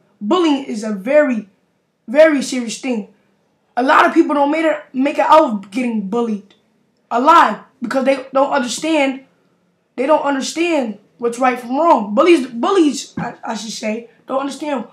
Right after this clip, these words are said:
right from wrong, what other people go through. So they decide to pick on them.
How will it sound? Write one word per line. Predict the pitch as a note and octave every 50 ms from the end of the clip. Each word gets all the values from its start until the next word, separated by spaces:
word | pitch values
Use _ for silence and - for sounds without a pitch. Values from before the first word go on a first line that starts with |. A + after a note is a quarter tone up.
| _ _ _ _
right | - A#3+ A#3+ A#3
from | A3+ A#3 A#3
wrong, | A#3 A#3+ B3 A#3+ A3 G3+ F#3+ - _ _ _ _ _
what | - C4 C4
other | A#3+ B3+ A#3 G#3+
people | C4+ B3+ A3 G#3+
go | G#3+ A#3+ A#3+ A#3 A#3
through. | A#3 A#3 A3 G#3 F#3+ - _ _ _ _ _ _
So | - C#4 C4
they | C4
decide | B3+ - - C#4 B3+
to | C4 C4+
pick | - - F#4+ G4 F#4
on | D#4 C4+ A#3+
them. | A3 G3+ F#3